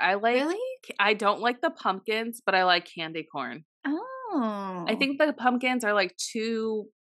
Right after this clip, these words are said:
Speaker 1: like, all there. I feel like there's something about the shape of them that I like the candy corn more
Speaker 2: Mm-hmm.
Speaker 1: than the pumpkin.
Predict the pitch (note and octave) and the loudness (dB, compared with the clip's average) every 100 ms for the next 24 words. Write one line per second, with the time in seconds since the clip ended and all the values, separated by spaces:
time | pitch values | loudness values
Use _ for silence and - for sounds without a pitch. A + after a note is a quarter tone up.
0 | _ F#3 F3+ F3 - - F#3+ F#3 F#3 F#3 | _ -2 0 0 -6 0 4 6 6 4
1 | F3 - _ F3 E3+ E3 E3+ - G3 B3 | -2 -8 _ -6 0 0 0 -2 -2 -2
2 | B3+ B3+ - - G#3 - G3+ G#3 G#3 F#3 | 0 -2 -4 -4 -4 -2 -4 -2 -2 0
3 | F3+ E3 - F3 D#3+ D#3 D3+ C#3 C3 C#3+ | 0 -2 -4 -2 -2 -6 0 2 0 -4
4 | _ - E3+ E3 E3+ E3+ _ _ F3+ - | _ 0 2 2 0 -2 _ _ -8 -4
5 | F3+ F3+ - F#3+ F#3+ G3 G3 _ - A3 | -4 -4 -4 -2 -2 -4 -8 _ -10 -8
6 | G3+ G#3+ F3 E3+ E3+ D#3+ D3+ - C#3+ - | -4 0 2 2 2 -2 -4 -6 -6 -6
7 | - D#3+ | -8 -8